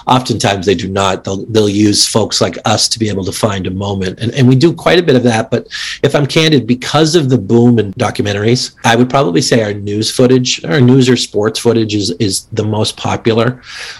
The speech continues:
Um, you know, I know you and I have spoke, uh, about,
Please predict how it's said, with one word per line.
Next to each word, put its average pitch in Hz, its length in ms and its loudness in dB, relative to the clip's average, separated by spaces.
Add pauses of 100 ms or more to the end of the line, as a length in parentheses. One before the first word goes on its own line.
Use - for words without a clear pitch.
(140)
Um, 101 500 -2
you 123 80 2
know, 104 100 0
I 104 80 2
know 107 140 2
you 107 240 4
and 101 80 2
I 98 120 2
have 107 120 -2
spoke, 117 440 -2 (100)
uh, 101 280 0
about, 101 460 -2